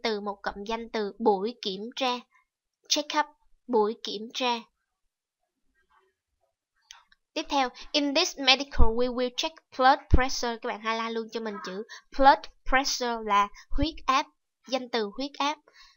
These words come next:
Phải plus cholesterol and plus sugar for a small extra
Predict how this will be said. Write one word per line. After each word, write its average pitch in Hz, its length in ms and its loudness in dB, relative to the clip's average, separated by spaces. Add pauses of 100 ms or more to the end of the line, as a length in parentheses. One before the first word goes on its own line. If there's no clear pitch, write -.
(960)
Phải 214 220 -2 (180)
plus 294 240 6 (320)
cholesterol 240 680 -2
and 208 200 -8 (180)
plus 262 200 -4
sugar 214 540 -6 (440)
for 294 100 4
a 254 160 6
small 254 400 -2
extra - 560 -2